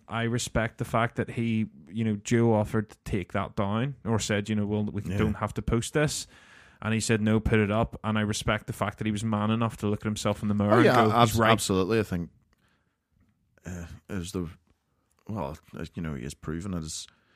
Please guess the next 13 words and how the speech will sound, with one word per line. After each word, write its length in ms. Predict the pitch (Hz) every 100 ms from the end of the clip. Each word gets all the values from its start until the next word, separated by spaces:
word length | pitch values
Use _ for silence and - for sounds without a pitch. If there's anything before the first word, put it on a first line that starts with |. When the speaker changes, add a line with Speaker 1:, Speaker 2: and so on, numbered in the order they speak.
| _ _ _ _ _ _
Speaker 2:
the 100 | -
right 240 | 85 85 -
time 240 | 90 82
to 40 | 78
step 300 | - 78 85
away. 280 | 85 85 87
And 200 | 85 -
who 200 | 95 107
are 80 | 104
we 240 | 101 101
to, 300 | 101 98 95 92 - _ _ _ _ _
to 180 | - 87
compl-, 320 | - 87 80